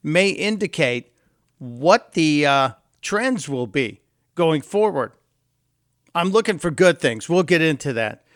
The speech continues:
We will get into that as well. But I have to start with the, uh,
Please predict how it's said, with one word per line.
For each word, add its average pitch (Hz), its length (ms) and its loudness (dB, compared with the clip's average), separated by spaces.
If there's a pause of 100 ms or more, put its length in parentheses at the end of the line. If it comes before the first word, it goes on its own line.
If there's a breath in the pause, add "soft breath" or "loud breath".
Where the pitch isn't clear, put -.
(140)
We 156 220 2
will 160 160 0
get 151 260 0
into 147 360 -2
that 135 260 0
as 120 160 -8
well. 127 340 0 (420 soft breath)
But 156 240 4
I 165 220 4
have 208 400 6
to 185 160 0
start 175 640 2 (560)
with 165 360 0
the, 143 300 2
uh, 131 180 2